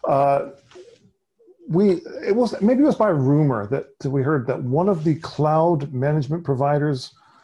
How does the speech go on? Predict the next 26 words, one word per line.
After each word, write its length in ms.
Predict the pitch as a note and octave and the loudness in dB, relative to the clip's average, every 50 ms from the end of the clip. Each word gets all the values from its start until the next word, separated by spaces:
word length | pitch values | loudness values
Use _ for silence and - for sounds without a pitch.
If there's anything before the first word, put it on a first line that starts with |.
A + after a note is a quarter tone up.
| _ _ _ - | _ _ _ -6
uh, 400 | - A#2+ A#2 A#2 A2+ G#2+ - - - | -6 -4 -2 -2 -2 -2 -4 -4 -2
had 180 | B2 D#3 D#3 | 0 0 0
an 120 | D3 C3+ C#3+ | 2 0 2
algorithm 720 | D3+ D#3 E3 D3+ C#3+ D3 D#3 D#3 C3+ C#3+ D3 D3 C#3+ C3 | 2 0 0 0 2 2 2 2 2 2 2 2 0 0
for, 500 | B2+ - - C#3+ C#3 C3 B2+ A#2+ B2+ - _ _ _ _ _ _ _ _ _ _ _ _ _ | -4 -6 -4 -2 0 0 0 -2 -2 -10 _ _ _ _ _ _ _ _ _ _ _ _ _
for, 580 | - - C#3 C3+ A#2+ B2 A#2+ A2+ A2+ A2+ - - | -12 -6 -4 -2 -2 0 -2 -2 -4 -4 -6 -6
uh, 180 | G2+ G#2 G#2+ | -8 -8 -8
recommending 840 | G#2+ A#2 D#3 E3 E3 - C#3 C3+ D3 D3+ D3+ D3 C3 D3 D3+ D3 C#3 - | -4 -2 -2 -4 -2 -2 -2 0 2 2 2 0 2 2 0 0 -2 -2
platforms 840 | - - C#3 C#3 D3 D#3 D3+ - - D#3+ D3+ D3 C#3+ C#3+ C3 - | -4 -4 -2 -2 -2 -2 -4 -6 -2 0 0 0 0 -2 -4 -6
to 100 | - C#3 | -6 -4
their 160 | C3 B2 A#2 | -2 -2 -4
customers, 720 | A#2 - C3 B2 - - C3 B2+ B2+ B2+ B2 A#2 - - _ _ - | -4 -6 -8 -8 -6 -8 -8 -6 -4 -6 -6 -8 -12 -18 _ _ -4
or 80 | - D#3+ | 0 2
maybe 160 | E3+ F#3+ F3 | 2 4 4
it 40 | F3+ | 2
was 140 | E3 A#2+ C3+ | 2 2 2
an 80 | C#3 | 2
S 180 | B2 A2 - - | 0 0 -2 -4
I, 300 | A2+ G#2 G2+ A2+ B2+ B2+ | -4 -4 -4 -2 -2 -2
I, 100 | B2+ A2 - - | -2 -4 -6 -8
I 40 | B2 | -8
can't 240 | A#2 - - B2 A#2+ | -6 -4 -6 -6 -4
remember, 420 | A#2 A2 A2 A2+ A2 G#2+ G2+ - _ _ _ - - - - - - _ _ _ _ - | -4 -4 -4 -4 -2 -4 -6 -8 _ _ _ -20 -20 -20 -20 -20 -20 _ _ _ _ -2
but 160 | D#3 D3 D#3 D3+ D3 A#2+ | 0 0 0 -2 -4 0
they 180 | C3+ E3+ F#3+ G#3 | 0 2 2 4
leveraged 760 | A#3 G#3 F3+ F3 D#3+ B2+ B2+ C3 B2 A#2 A2+ - - - - | 4 4 4 4 2 2 0 0 -2 -2 -4 -8 -18 -18 -18